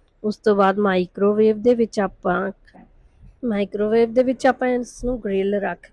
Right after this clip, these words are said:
ਕੇ ਤੰਦੂਰੀ ਮੋਡ ਤੇ ਬਣਾ ਲਵਾਂਗੇ। ਤੇ ਤੁਸੀਂ ਇਸ ਨੂੰ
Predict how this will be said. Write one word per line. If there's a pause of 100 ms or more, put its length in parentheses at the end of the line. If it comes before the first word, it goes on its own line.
ਕੇ (140)
ਤੰਦੂਰੀ
ਮੋਡ
ਤੇ
ਬਣਾ
ਲਵਾਂਗੇ। (600)
ਤੇ
ਤੁਸੀਂ
ਇਸ
ਨੂੰ